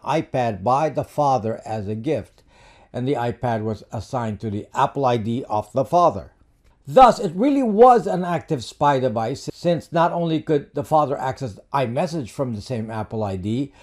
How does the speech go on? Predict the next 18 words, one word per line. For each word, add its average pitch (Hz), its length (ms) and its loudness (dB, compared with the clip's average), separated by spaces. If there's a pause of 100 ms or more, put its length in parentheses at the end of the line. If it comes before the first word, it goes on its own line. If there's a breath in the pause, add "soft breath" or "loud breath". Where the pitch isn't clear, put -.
(120)
but - 180 -4
could - 140 -2
also 160 400 2
put 147 220 -4
remote 127 420 -2
access 123 400 -8
software 127 480 -6
on 214 220 2
the 226 60 0
iPad 131 540 -2 (460 soft breath)
before 160 560 2
handing 143 400 -4
the 127 60 -4
iPad 117 500 -6
over 107 280 -8
to 107 160 -10
the 107 60 -10
kid. 127 440 -4